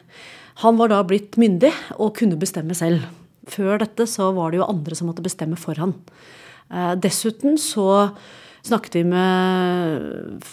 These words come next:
behandlerne hans, for han får jo hjelp for en del av angsten sin og sånn. Ehm, og de ga tommel opp, eh, trodde at dette kunne Arnar tåle, og at det kanskje til og med kunne være fint for han. Så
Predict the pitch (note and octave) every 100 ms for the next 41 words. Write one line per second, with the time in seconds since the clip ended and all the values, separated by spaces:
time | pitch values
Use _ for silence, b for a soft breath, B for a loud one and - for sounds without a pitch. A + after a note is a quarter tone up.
0 | - F#3+ F#3 F#3 D#3+ D#3+ F3 F#3+ B3 C4
1 | - - - G3 F#3+ F#3 E3+ G3 F#3+ A3
2 | - - - - F#3 F3+ F3+ F#3 E3+ E3
3 | D#3 D#3+ - F3 F#3 F3 F3 D4 B4 B
4 | B B B B B B - G3 G3 G3
5 | G3 G3 G3 - G#3 A#3+ D4+ - - A#3
6 | A3 A3+ A3 F#3 A#3+ - - B B _
7 | A3+ - G3 A#3 G#3 E3+ F3+ G3+ - F#3
8 | F3+ F3 F3 F#3 E3 D#3 D#3+ - - -
9 | - - F3+ D#3 D4 - B B - A3
10 | B3+ C4 - G3+ G3+ F#3+ E3 E3+ F#3 F3
11 | E3 F3+ D3 - F#3+ E3 - - B B
12 | B B B B B B B B B -
13 | - - G3+ A3 D4